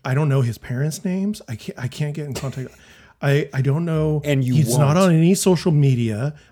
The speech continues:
Speaker 1: I can't, uh, find him on social media to see if he's, he's active on there at all.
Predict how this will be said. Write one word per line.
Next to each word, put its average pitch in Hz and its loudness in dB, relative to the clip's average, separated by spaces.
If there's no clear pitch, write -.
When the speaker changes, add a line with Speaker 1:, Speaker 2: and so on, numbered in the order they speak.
Speaker 1:
I 139 -8
can't, 165 -2
uh, 123 -10
find 143 -4
him 160 -2
on 139 -2
social 143 -6
media 135 -2
to 113 -6
see - -8
if 110 -10
he's, 120 -8
he's 131 -6
active 120 -10
on 107 -10
there 131 -4
at 113 -6
all. 104 -12